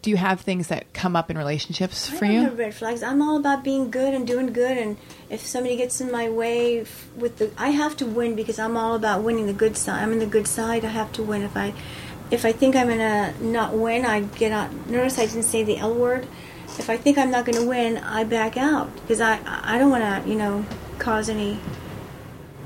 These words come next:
Speaker 2: I'm, I'm very quick about that.
Speaker 1: Like, how long would you stay in a thing where you're still
Speaker 2: As soon as I see a
Speaker 1: deciding?
Speaker 2: red flag.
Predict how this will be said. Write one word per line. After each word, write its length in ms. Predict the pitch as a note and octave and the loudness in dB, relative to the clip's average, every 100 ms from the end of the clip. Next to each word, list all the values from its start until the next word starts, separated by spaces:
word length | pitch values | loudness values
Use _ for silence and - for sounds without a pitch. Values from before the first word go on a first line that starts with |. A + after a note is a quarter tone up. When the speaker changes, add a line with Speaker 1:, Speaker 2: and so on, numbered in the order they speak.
| - | -6
Speaker 2:
I'm, 180 | A3+ G#3+ - | -4 -4 -4
I'm 300 | A3+ B3 A#3 | -2 0 2
very 260 | B3+ C4+ | 6 6
quick 260 | B3 - B3 | 6 -2 0
about 320 | A3+ G#3+ G#3 | 0 0 -2
that. 220 | G3+ G#3 G#3 - - - - - - - | -2 -2 -4 -8 -12 -14 -16 -16 -18 -8
Speaker 1:
Like, 300 | G#3+ F#3+ F3+ | 0 0 0
how 320 | - - G#3+ G3+ | -8 -6 0 2
long 160 | F#3+ | 2
would 160 | F#3+ F#3 | 2 0
you 60 | |
stay 240 | F#3 F#3 F3+ | -2 0 2
in 80 | F3 | 0
a 60 | |
thing 260 | E3+ F3 E3 | 2 0 2
where 100 | E3 | 0
you're 140 | D#3+ | 0
still 180 | D#3 E3+ | 0 0
Speaker 2:
As 60 | D#3+ | 2
soon 100 | D4 | 4
as 60 | |
I 100 | C#4+ | 4
see 40 | E4 | 4
a 20 | |
Speaker 1:
deciding? 200 | D4 C#4 | 2 2
Speaker 2:
red 200 | C4 A#3+ | 0 -2
flag. 540 | - A#3+ A3+ G#3+ G#3 | -8 -6 -6 -6 -10